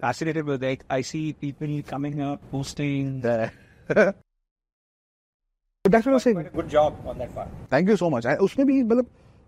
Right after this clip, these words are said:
Speaker 2: इंसाइट ये था कि reality T V works. Entrepreneurship is real. अब reality T V, entrepreneurship और एजुकेशन को कंबाइन करके प्रोडक्ट कैसे लॉन्च करेंगे?
Speaker 1: करेक्ट।
Speaker 2: वो भी फ्री में, बिना मीडिया खरीदे।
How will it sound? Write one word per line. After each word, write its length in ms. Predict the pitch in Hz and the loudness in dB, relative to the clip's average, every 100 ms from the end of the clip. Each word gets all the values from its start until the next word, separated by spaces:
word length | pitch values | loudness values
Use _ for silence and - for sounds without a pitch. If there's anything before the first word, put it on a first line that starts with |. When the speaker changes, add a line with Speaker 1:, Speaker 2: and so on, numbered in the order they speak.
| 196 | 2
Speaker 2:
इंसाइट 380 | 190 208 247 | 2 6 4
ये 120 | 233 226 | 4 2
था 60 | 226 | 2
कि 200 | 220 233 | 2 2
reality 380 | 156 156 190 202 | 4 4 4 4
T 40 | 202 | 2
V 60 | 196 | 2
works. 360 | 117 98 - - _ _ _ _ _ _ | 0 -4 -10 -20 _ _ _ _ _ _
Entrepreneurship 600 | 143 170 190 196 202 202 196 | -2 0 0 2 2 2 2
is 120 | 143 | 2
real. 240 | 127 90 - _ _ _ _ _ - | 2 0 -4 _ _ _ _ _ -4
अब 100 | 208 - - 151 | -4 -4 -4 0
reality 420 | 160 190 214 226 | 4 4 2 0
T 60 | 233 | 2
V, 120 | 269 285 - | 2 0 -4
entrepreneurship 600 | 147 170 196 208 196 240 | -4 -2 0 0 0 0
और 100 | 226 | 2
एजुकेशन 580 | 180 160 185 180 139 107 - _ _ | 0 2 2 0 -2 -8 -10 _ _
को 80 | - | -6
कंबाइन 440 | 185 175 170 220 220 | -2 0 2 2 2
करके 240 | 214 254 | 2 0
प्रोडक्ट 380 | 214 185 185 208 | 0 2 2 2
कैसे 160 | 226 | 2
लॉन्च 200 | 220 160 | 2 2
करेंगे? 300 | 143 120 98 | 0 -2 -4
Speaker 1:
करेक्ट। 480 | 90 _ _ - - _ - | -10 _ _ -20 -20 _ 0
Speaker 2:
वो 60 | |
भी 100 | 196 | 2
फ्री 260 | 214 190 202 | 4 2 2
में, 160 | 143 123 | 2 0
बिना 160 | 170 | 0
मीडिया 280 | 180 147 151 | 2 2 2
खरीदे। 320 | 131 107 92 | 0 -4 -8